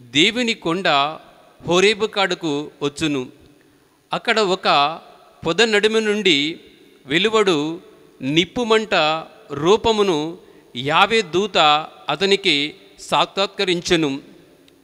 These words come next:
మోషే కనులెత్తి చూచెను, పొదయేమో మండుచుండెను, కాని అది కాలిపోవుటలేదు. అంతటా మోషే, "నేను దగ్గరకు వెళ్ళి ఈ విచిత్ర దృశ్యమును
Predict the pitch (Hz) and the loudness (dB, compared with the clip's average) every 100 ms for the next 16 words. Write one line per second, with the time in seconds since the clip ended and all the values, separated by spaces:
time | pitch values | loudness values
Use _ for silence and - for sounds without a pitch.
0 | - 143 185 240 240 156 160 185 - - | -6 2 2 2 2 4 2 -4 -12 -20
1 | - _ _ _ 156 175 208 220 196 180 | -20 _ _ _ 0 2 4 2 -2 -2
2 | 175 175 180 160 135 - - - _ _ | -2 0 0 0 -4 -10 -20 -20 _ _
3 | _ 165 170 220 220 233 208 160 175 - | _ 0 2 4 4 4 2 0 -4 -10
4 | - - 131 135 156 208 - 196 180 156 | -20 -20 -6 -2 0 0 2 2 2 0
5 | 131 - - - - _ _ _ - 190 | -2 -8 -20 -20 -20 _ _ _ -2 2
6 | 240 233 202 165 139 156 208 - - - | 2 4 4 4 2 -2 -8 -20 -20 -20
7 | - 160 175 208 208 202 202 185 160 147 | -4 2 2 2 2 2 2 2 2 0
8 | 127 - - - _ _ _ _ - 175 | -6 -14 -20 -20 _ _ _ _ -6 -2
9 | 208 214 233 165 202 - 175 139 160 - | -2 0 0 2 0 2 2 2 -2 -12
10 | - - _ _ 143 202 233 156 139 139 | -20 -20 _ _ 2 4 4 2 -2 0
11 | 233 247 233 190 175 175 135 151 - - | -2 -2 0 2 2 0 0 -4 -10 -20
12 | _ _ _ 175 202 165 - 240 226 214 | _ _ _ 0 0 -2 -4 -4 -2 -2
13 | 156 165 - 208 196 165 143 160 | -2 -4 0 0 2 0 -2 -8